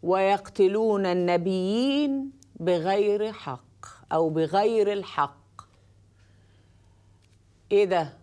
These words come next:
هو المفروض إن النبيين يتقتلوا بالحق؟ ده كلام كان على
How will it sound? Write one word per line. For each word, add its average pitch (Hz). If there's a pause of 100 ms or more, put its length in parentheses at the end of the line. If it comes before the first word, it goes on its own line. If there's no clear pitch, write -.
(720)
هو 170
المفروض 190 (1000)
إن 185
النبيين 185
يتقتلوا 170 (260)
بالحق؟ 220 (1900)
ده 226
كلام 247
كان 214 (340)
على 180